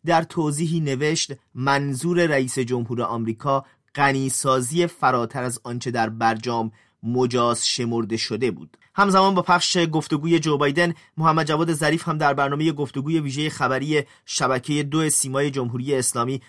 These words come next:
حاضر شد و بر سیاست رهبر جمهوری اسلامی دربارهٔ برجام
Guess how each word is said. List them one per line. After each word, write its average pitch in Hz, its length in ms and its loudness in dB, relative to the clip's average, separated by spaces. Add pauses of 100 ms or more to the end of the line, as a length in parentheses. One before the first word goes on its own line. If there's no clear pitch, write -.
حاضر 131 420 2
شد 196 280 -2 (180)
و 185 80 0
بر 190 100 4
سیاست 175 640 0
رهبر 147 460 0
جمهوری 127 440 -4
اسلامی 117 500 -4 (240)
دربارهٔ 120 440 2
برجام 117 640 0